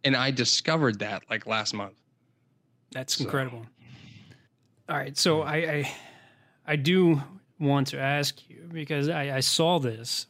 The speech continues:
Speaker 2: written in several places, and for the life of me, I couldn't find the answer to it. And, and you, you prodded me to ask you, why is the problem with small business bananas?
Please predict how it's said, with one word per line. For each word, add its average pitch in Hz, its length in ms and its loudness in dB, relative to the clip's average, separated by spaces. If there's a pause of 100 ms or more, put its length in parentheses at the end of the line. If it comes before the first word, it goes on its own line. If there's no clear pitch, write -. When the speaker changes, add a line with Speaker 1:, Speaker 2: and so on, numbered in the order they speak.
(120)
Speaker 2:
written 120 640 -2
in 131 140 -4
several 160 420 0
places, - 680 -8 (360)
and 131 320 2
for 147 80 -2
the 131 60 2
life 160 300 0
of 160 60 0
me, 131 120 0
I 135 80 -2
couldn't 143 240 -2
find 120 240 -4
the 139 120 0
answer 175 220 -4
to 113 220 -10
it. 131 120 -8
And, 151 160 -8
and 139 240 -4
you, 160 280 0
you 143 180 0
prodded 156 480 2
me 120 160 2
to 143 100 -4
ask 151 380 -2
you, 120 280 -8 (840)
why 247 220 4
is 175 200 4
the 147 80 2
problem 160 340 2
with 143 100 2
small 151 260 2
business 127 340 2
bananas? 117 580 -2